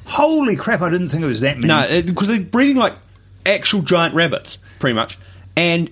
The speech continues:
Speaker 2: each sterilization <laughs> costs nine thousand eight hundred dollars.
Speaker 1: Yeah, because if you were saying, "Chris, why don't you to go and rip the testicles off that bull?"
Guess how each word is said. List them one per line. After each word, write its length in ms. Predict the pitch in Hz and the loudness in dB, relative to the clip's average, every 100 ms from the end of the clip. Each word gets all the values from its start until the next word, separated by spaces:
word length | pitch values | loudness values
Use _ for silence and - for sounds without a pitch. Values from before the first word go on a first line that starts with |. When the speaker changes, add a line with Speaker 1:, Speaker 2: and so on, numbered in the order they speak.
| - | -4
Speaker 2:
each 440 | 180 220 214 - - | 0 0 -2 -4 -6
sterilization 1040 | - - 180 185 175 165 151 156 175 170 165 | -4 0 4 4 4 2 2 0 0 -2 -4
<laughs> 20 | |
costs 440 | - - 156 - - | -2 0 -2 -2 -4
nine 400 | 123 139 165 185 | 0 2 2 0
thousand 540 | 180 147 156 151 143 | 0 2 2 0 -2
eight 220 | 151 156 - | 0 -2 -2
hundred 480 | - 156 151 151 | -2 0 0 0
dollars. 680 | 135 135 135 104 78 - - - - - - | 2 2 2 0 -2 -6 -10 -14 -20 -12 -2
Speaker 1:
Yeah, 160 | 156 | 0
because 480 | 113 127 160 131 113 | 0 -2 0 0 -2
if 260 | - 143 - - - - | -4 -6 -6 -20 -12 -2
you 220 | 151 190 | 2 4
were 100 | 175 | 2
saying, 400 | - 160 135 120 | 2 0 0 0
"Chris, 360 | - 202 - - - - - | -2 -2 -2 -10 -18 -16 -6
why 100 | 220 | -2
don't 60 | 214 | 0
you 80 | |
to 80 | 190 | 0
go 120 | - | 2
and 140 | 185 160 | 2 0
rip 140 | 208 | -2
the 100 | 143 | -2
testicles 520 | 131 202 - 147 147 | -2 -2 -2 -4 0
off 180 | 143 143 | 0 0
that 320 | 160 127 - | 0 -2 -2
bull?" 420 | - 190 135 190 | 0 2 2 -2